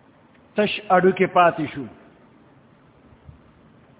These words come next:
دغه زمانہ کے حزقیل علیہ السلام پا دے علاقہ خدای پاک را وستا۔ کہ دا مڑی اولی دل،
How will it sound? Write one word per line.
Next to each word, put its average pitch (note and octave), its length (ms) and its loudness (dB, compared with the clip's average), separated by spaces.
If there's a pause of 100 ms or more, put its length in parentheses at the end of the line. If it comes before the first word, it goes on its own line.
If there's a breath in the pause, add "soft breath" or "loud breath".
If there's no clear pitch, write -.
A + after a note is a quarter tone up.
(2250)
دغه E3+ 320 4
زمانہ F#3+ 380 6 (120)
کے G3 320 -2 (300)
حزقیل G3 540 0
علیہ F3+ 180 4
السلام F3+ 680 0 (760)
پا D#3+ 160 0
دے F#3+ 180 6
علاقہ F3 320 4 (100)
خدای F3+ 220 4
پاک E3+ 320 0
را D#3+ 160 2
وستا۔ C#3 420 -6 (2250)
کہ C#3 100 -8
دا F3+ 200 4
مڑی G#3+ 340 2
اولی G#3+ 320 0
دل، F3 300 -2